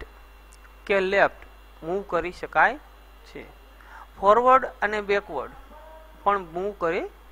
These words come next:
શકાય છે. જે કાંઈ પણ position આપણે, અ, જોયસ્ટિકના કર્સરને આપણે જે move કરીશું,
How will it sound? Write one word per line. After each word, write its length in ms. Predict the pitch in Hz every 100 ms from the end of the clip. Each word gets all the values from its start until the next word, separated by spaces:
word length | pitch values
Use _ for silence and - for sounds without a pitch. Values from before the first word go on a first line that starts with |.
| -
શકાય 320 | 175 160 120
છે. 180 | - - - - - - - - - - - - - - - -
જે 120 | 202
કાંઈ 180 | 254 277
પણ 200 | 294 285
position 680 | 233 233 247 - 214 208
આપણે, 540 | 202 202 214 208 208 208 - - - - - -
અ, 200 | - 139
જોયસ્ટિકના 840 | 139 - 196 220 - 220 - 214 202
કર્સરને 500 | - 185 - 202 202
આપણે 220 | 196 202
જે 140 | 196 180 - - - -
move 260 | 147 190 262
કરીશું, 600 | 226 208 202 - 131